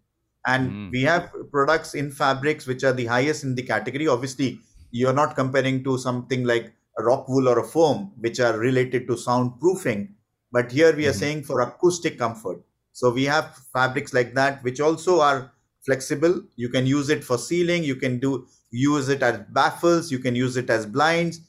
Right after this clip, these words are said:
Speaker 1: You can even cover the lighting and nobody can say that it's covered by a fabric.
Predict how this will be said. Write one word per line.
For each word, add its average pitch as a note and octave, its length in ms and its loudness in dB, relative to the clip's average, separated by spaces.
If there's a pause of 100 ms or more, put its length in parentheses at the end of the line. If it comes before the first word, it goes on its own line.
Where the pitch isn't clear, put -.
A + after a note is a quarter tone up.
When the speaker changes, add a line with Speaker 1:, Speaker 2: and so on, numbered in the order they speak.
(240)
Speaker 1:
You D3+ 100 -4
can E3+ 140 2
even F#3+ 300 0
cover E3+ 260 6
the D3+ 120 4
lighting D3+ 460 2
and D3+ 200 -2
nobody D#3 300 0
can D3+ 200 0
say D#3+ 220 2
that C#3+ 200 0
it's C#3+ 140 -4
covered C3+ 340 2
by A#2 120 2
a A2+ 140 2
fabric. D3 640 0